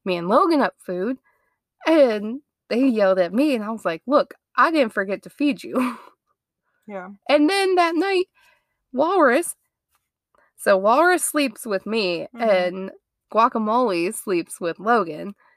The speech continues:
Speaker 1: Walrus decided he was going to try to steal my spot in the bed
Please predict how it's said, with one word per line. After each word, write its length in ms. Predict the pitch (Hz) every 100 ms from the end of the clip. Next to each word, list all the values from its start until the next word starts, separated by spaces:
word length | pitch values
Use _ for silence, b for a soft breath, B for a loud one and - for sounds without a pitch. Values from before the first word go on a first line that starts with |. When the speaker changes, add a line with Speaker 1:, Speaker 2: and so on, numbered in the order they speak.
| _ _ _ -
Speaker 1:
Walrus 720 | 190 240 311 339 339 311 - -
decided 680 | 311 - 180 175 175 180
he 280 | 185 - 285
was 240 | 294 285 -
going 320 | 214 196 190
to 120 | -
try 320 | 208 - 196
to 220 | 196 233 226
steal 440 | - - 269 311
my 280 | 269 233 247
spot 340 | - 233 202
in 80 | 202
the 60 | 190
bed 380 | 185 160 160